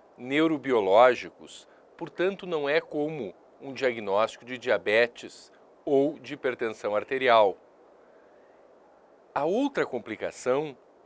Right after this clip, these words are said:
é de que esse é um diagnóstico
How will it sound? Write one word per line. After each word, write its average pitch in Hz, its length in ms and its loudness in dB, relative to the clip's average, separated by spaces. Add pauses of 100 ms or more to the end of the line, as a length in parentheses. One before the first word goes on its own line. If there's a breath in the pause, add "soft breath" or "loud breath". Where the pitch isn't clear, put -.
(100)
é 143 120 0
de 135 180 -10
que 170 380 -6 (1040)
esse 202 400 -6
é 143 40 -4
um 135 60 -6
diagnóstico 107 1040 -4